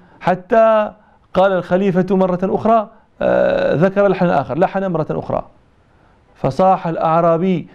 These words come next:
"أشهد أنك وليت هذا الأمر بقدر، وليت هذا الأمر بقدر، كيف تلي هذا الأمر وأنت تلحن هذا اللحن؟"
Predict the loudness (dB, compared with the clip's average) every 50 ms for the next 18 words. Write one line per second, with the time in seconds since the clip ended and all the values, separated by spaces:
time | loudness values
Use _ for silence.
0 | -20 -10 -4 -2 -2 -2 -2 -2 0 0 2 2 0 0 0 0 0 0 -2 0
1 | 0 0 0 0 0 0 0 0 0 0 0 0 -2 -2 -4 -4 -4 -4 -4 -2
2 | -4 -4 -4 -6 -6 -4 -4 -2 -2 0 0 0 0 0 0 0 -2 0 -2 -2
3 | -2 -2 -2 -2 -2 -4 -4 -6 -6 -6 -6 -4 -4 -6 -6 -8 -14 _ _ _
4 | _ _ _ _ _ _ _ _ _ _ _ _ _ _ _ _ _ -4 -4 -2
5 | -2 -2 -4 -4 -2 -2 -2 -2 -2 -4 -4 -4 -4 -4 -4 -4 -4 -4 -6 -8
6 | -10 -12 -16 -12 -10 -10 -8 -8 -8 -8 -8 -10 -12 -14 -16